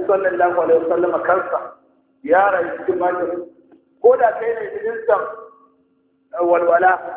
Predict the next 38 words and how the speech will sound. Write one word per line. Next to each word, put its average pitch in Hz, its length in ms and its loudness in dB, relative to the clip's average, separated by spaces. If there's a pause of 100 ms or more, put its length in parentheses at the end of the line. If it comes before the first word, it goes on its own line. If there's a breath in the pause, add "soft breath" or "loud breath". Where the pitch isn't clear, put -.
(140)
ko 175 80 -2
wata 190 200 2
rana 202 300 2
dai - 120 2
a 190 120 2
walwale, 156 500 2 (760)
za 190 200 4
ka 165 80 0
walwale. 165 680 0 (360)
Wata 165 200 -2
rana 202 160 0
ka 170 80 0
walwala, 190 440 2 (100)
wata 196 180 -8
rana 180 280 -6
ka 190 80 -6
walwale. - 440 -8 (1400)
Lalle 240 340 0
rayuwa, 196 380 0
jama'a, 180 360 -2
yana 202 160 -2 (100)
cike - 180 -6
da - 80 -4
bakin - 320 -18
ciki. - 240 -20 (1000)
Rayuwa. 156 340 0 (920)
Jariri 233 460 0
yawa 233 220 2
ka 196 240 -2
ce, 214 160 0
amma 180 240 -2
yana 202 180 -2
da 156 120 -2
bakin 165 260 -4
ciki. - 260 -14 (800)
Za 165 100 4
ka 202 140 2
yana 202 180 0